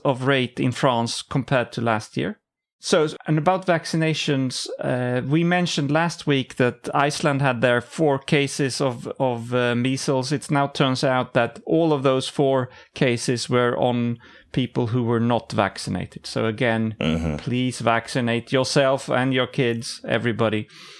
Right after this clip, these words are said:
Speaker 1: But the worst so far, uh, when it comes to measles is, like last year, Ukraine. And it's even worse this year than it was last year. Last year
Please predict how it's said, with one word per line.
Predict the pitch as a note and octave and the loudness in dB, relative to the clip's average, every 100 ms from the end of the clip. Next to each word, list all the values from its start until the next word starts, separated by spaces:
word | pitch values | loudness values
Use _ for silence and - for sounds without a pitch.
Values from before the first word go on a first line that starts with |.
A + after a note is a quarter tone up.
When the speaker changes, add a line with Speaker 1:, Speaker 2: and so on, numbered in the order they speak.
| - | 0
Speaker 1:
But | G3+ | 2
the | A3 | 4
worst | A#3 B3 G#3+ - - - _ _ | 4 2 0 -4 -12 -16 _ _
so | - F#3 E3 | 0 2 2
far, | - B2+ G#2 G#2+ - _ - | 2 2 2 -2 -12 _ -2
uh, | C3+ B2+ B2+ | 0 2 2
when | C3 B2+ | 0 0
it | - | 0
comes | C3 A#2 | -2 0
to | - | -2
measles | B2+ B2+ - B2 A2 - - | 0 0 -2 -2 -2 -4 -2
is, | D3+ D3 - - | 0 0 -6 0
like | D3 C#3+ C#3 | 2 2 2
last | D3 C#3+ D3 - | 0 2 0 -4
year, | - B2 G#2+ A2+ - | -2 0 2 0 -4
Ukraine. | B2 C3+ - C3 G2 G#2+ - _ - | -2 -2 0 0 0 -4 -10 _ -2
And | C3 | 0
it's | C3 - - - | 0 -4 -10 -4
even | E3+ E3+ D3+ B2+ | 0 0 2 0
worse | A#2 A#2 G2+ - - - | 2 0 0 -4 -10 -10
this | G#3+ B2 - C3 - - | -4 -4 0 0 0 -2
year | G2+ F#2+ A#2+ - | 0 0 -4 -2
than | A2+ | 0
it | A2 G2+ | 0 0
was | G2+ - | -2 0
last | G#2 F#2+ - | -2 -2 -6
year. | - G2 - _ - - - - - - | -8 -6 -8 _ -20 -20 -20 -20 -20 -4
Last | D#3 F#3+ G3 - | 0 0 -2 -2
year | F3+ E3+ F3 | 0 2 2